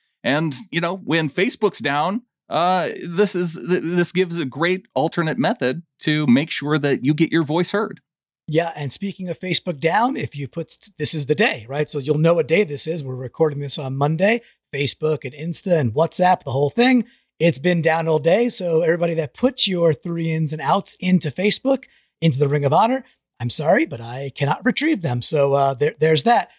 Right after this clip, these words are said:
Speaker 2: But better reason to get into the Discord, fork over the three dollars. It's worth your money. It increases the Hawkra.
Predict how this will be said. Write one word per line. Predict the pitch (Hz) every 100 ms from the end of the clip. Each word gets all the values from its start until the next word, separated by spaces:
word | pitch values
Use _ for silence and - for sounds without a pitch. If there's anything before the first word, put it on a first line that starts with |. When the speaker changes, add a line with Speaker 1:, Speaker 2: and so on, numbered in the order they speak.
| _ -
Speaker 2:
But | 185 151 135
better | 294 254
reason | 196 160 147
to | 165
get | 139 254 269 _
into | 208 180
the | 156
Discord, | 135 151 - 160 147 139 _ _ _ _
fork | 277 285
over | 226 196 170
the | 147
three | 156 147
dollars. | 135 131 135 143
It's | 196 170
worth | 220 233 226
your | 165
money. | 139 135 135 127 - _
It | 147
increases | 135 - 269 240 -
the | -
Hawkra. | 127 151 143 156 143